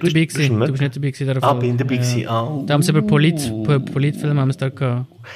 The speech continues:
Speaker 1: Ah, aber die Folge habe ich gehört. Ich kann mich noch nicht erinnern. Was, was hast du denn, was, wie hast du ihn gefunden?
Speaker 2: Aber ich, ich habe ihn schon gut gefunden, aber ich habe auch einen von der schlechteren Sorkin gefunden, weil
Speaker 1: Mhm.
Speaker 2: eben wenn, eben typischer Gerichtsfilm, Erfrage der ist ja unerreicht, was das anbelangt.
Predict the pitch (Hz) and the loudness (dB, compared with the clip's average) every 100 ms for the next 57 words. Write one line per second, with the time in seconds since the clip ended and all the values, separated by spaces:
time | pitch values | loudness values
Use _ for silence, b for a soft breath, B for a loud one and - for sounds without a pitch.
0 | B B B _ 120 120 127 139 135 123 | B B B _ -6 -4 -6 -10 -10 -8
1 | 104 - 135 170 117 101 - 120 147 - | -8 -8 -8 -6 -6 -6 -4 -6 -6 -8
2 | - 104 113 160 151 131 156 127 101 - | -4 0 0 0 -2 -4 -4 -6 -10 -12
3 | 113 - 107 107 104 - 98 117 113 110 | -10 -8 -6 -6 -8 -8 -8 -4 -4 -4
4 | 123 127 - 160 165 190 - - _ _ | -2 -4 -2 -2 0 -4 -8 -20 _ _
5 | _ _ - 175 196 139 - 156 147 147 | _ _ 0 4 4 0 -2 0 2 2
6 | 170 160 180 - 180 170 151 147 139 147 | 2 4 2 2 2 4 2 2 2 0
7 | 147 147 143 151 139 139 131 139 135 151 | 2 0 0 0 -2 -4 -2 -2 -2 -4
8 | - 135 135 143 - 135 127 127 139 143 | -4 -4 -4 -4 0 0 0 2 4 4
9 | 131 147 151 147 160 143 - _ _ _ | 2 4 4 4 4 2 -2 _ _ _
10 | 107 - 127 143 131 160 151 - 127 151 | -20 -20 -8 -4 -2 0 -2 -2 2 2
11 | - - 156 147 135 139 - 131 135 139 | 0 0 4 4 4 0 0 0 0 0
12 | 139 135 135 120 113 120 120 127 - 139 | 0 0 -2 -2 -2 -2 0 -2 -4 -8
13 | - 127 - - 117 123 123 127 127 - | -4 -6 -6 -8 -6 -2 0 0 -2 -8